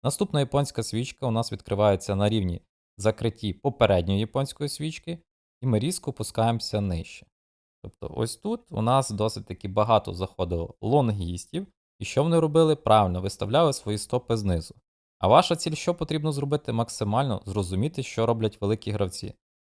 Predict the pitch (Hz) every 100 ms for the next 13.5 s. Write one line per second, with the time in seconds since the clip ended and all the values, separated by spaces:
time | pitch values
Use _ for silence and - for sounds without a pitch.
0 | _ - - 95 131 - 110 120 - 107
1 | - 98 90 98 95 92 92 98 123 -
2 | - 87 85 95 131 - _ _ _ 120
3 | 113 104 95 101 107 101 90 - 87 90
4 | - 95 - 90 87 131 196 - 180 175
5 | _ _ _ _ 95 87 123 139 - 107
6 | 107 95 78 - _ 101 - 101 - 165
7 | 165 185 - _ _ _ - 104 - 127
8 | 107 - - 113 - 104 110 113 107 -
9 | 95 90 - 98 98 - 98 90 87 92
10 | 90 90 - 98 107 101 95 107 135 226
11 | - 180 180 _ _ _ 135 113 95 92
12 | 180 185 - 117 101 - 127 - 95 -
13 | - 202 208 -